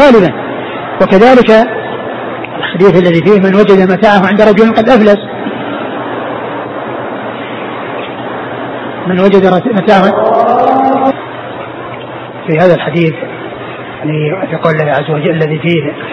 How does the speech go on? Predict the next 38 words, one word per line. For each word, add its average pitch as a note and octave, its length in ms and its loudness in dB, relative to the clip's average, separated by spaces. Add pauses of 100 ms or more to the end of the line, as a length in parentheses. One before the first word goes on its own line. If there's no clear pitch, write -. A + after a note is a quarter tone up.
(400)
آه، D3+ 400 0
ما D#3 200 0
يتعلق D#3 460 0
بقول D3 380 -2
الله D3 140 -2
عز C#3+ 160 -2
وجل: D#3+ 220 0
"ولا D#3 120 2
تحملن D#3+ 340 -2
ما D#3 180 0
فضل D3+ 180 0
الله D3+ 320 2
بعضكم D#3 220 0
على D3+ 180 0
بعض". D#3 180 2 (960)
أن، D#3+ 140 0
أن D#3+ 480 -2
أم D#3 160 0 (120)
سلمة E3+ 220 0
لما D3 260 -4
قالت، D3+ 320 0 (340)
لما D3+ 100 -4
قالت D#3+ 360 2 (760)
نزلت D#3+ 380 0 (360)
يعني C#3 220 -6
هذه D#3 280 -2
الآية، D#3 400 2 (720)
يعني E3 500 0
يدلنا F3+ 440 2
على D#3+ 160 0
أن E3+ 480 0 (680)
كل A#3 140 4
إنسان F3 480 2
يرضى E3 340 2
بما D#3 300 -2 (140)
قدر E3 280 0
الله E3 300 2
له، E3+ 120 2